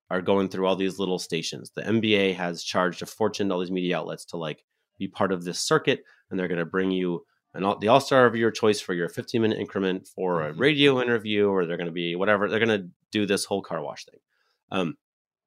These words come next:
Speaker 1: which meant that I, I'm pretty clearly remember the Golden State Warriors P R guy, who's still the Golden State Warriors P R guy, like, standing by him as he's holding, I don't even remember which star he had there. It might have been, like, Jason Richardson or something,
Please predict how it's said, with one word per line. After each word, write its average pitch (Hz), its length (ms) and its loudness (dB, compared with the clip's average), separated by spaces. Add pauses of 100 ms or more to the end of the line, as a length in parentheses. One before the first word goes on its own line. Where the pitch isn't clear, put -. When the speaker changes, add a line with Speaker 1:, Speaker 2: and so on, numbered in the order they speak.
(320)
Speaker 1:
which 110 220 -4
meant 135 240 6
that 101 180 0
I, 113 180 6
I'm 117 120 -4
pretty - 460 -2 (320)
clearly 123 480 4
remember 101 640 4 (340)
the 90 80 -8
Golden 110 340 6
State - 240 -2
Warriors 95 460 2
P 95 160 -6
R 87 140 -2
guy, 80 180 -4 (200)
who's 135 200 0
still 165 340 2
the 113 80 2
Golden 90 200 0
State - 120 -12
Warriors 82 160 -12
P 85 80 -10
R 78 80 -6
guy, 71 160 -10 (300)
like, 98 220 -2 (200)
standing 127 520 4
by 104 200 4
him 85 240 -4
as 85 140 -10
he's - 180 -8
holding, 101 480 0
I - 20 -2
don't 101 100 2
even 104 120 4
remember 101 260 0
which 95 160 -4
star 92 320 0
he 101 80 -4
had 104 200 -6
there. 107 120 0
It 104 60 0
might 101 60 0
have 101 40 -2
been, 95 60 -2
like, 85 140 -6
Jason 92 340 -4
Richardson 87 360 -10
or 107 120 -2
something, 107 220 -4